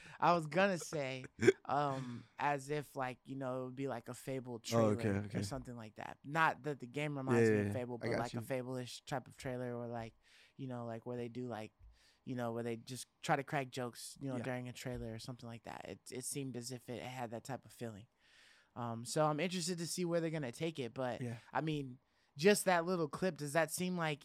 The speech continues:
Speaker 1: anything that George R. R. Martin would have anything to do with?
Speaker 2: I mean, we didn't really see much, so it's hard to say,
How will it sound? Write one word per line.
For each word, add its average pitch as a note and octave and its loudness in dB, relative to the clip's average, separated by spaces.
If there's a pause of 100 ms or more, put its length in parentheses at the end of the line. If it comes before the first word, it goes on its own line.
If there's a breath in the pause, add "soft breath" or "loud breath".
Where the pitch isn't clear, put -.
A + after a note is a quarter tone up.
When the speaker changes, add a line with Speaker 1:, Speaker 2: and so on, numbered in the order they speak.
Speaker 1:
anything E3 -4 (100)
that C3+ 0
George C#3+ 2
R. D3+ 6
R. C#3 4
Martin C#3+ 0
would D3 -2
have C#3+ 0
anything D3 -2
to B2+ -4
do C3 -2
with? E3+ -2 (2750)
Speaker 2:
I - 0
mean, C#3+ 4
we C3+ 2
didn't C3+ 2
really A#2 2
see A2+ -4
much, G2+ -2
so G#2 -2
it's F#2+ -6
hard A2 -2
to F2+ -8
say, G2 -8